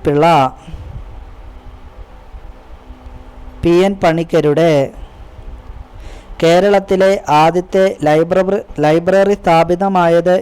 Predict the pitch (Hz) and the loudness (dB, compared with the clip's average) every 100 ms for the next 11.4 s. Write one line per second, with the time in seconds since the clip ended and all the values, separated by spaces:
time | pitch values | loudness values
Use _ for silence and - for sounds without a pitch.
0 | 147 143 147 175 151 131 - - - - | 0 -2 0 2 2 0 -8 -20 -20 -6
1 | 160 160 175 190 202 190 180 180 185 - | 0 2 2 2 2 2 2 2 0 -8
2 | - - - 151 - 185 175 190 214 - | -18 -6 -2 -2 -2 0 2 2 -2 -18
3 | - - 151 160 175 190 180 170 180 208 | -8 0 2 2 2 2 4 2 2 -4
4 | - - 147 156 160 180 151 127 - - | -12 -4 -2 0 2 2 2 -2 -8 -16
5 | - - - - - - - - - - | -14 -14 -18 -16 -14 -14 -18 -20 -20 -20
6 | - - 165 170 190 196 190 196 277 302 | -20 -2 2 2 2 0 0 2 2 0
7 | - 151 160 175 175 190 185 - 147 151 | 0 2 2 0 -2 0 0 0 0 0
8 | 165 185 185 - 143 151 160 170 190 196 | 2 0 -2 -4 -2 0 0 2 0 0
9 | 202 175 165 175 190 185 175 170 175 175 | 0 2 2 0 0 0 2 2 0 0
10 | 156 156 165 175 180 185 165 151 156 151 | 0 0 0 0 0 0 0 0 2 2
11 | 139 131 160 | 0 -2 0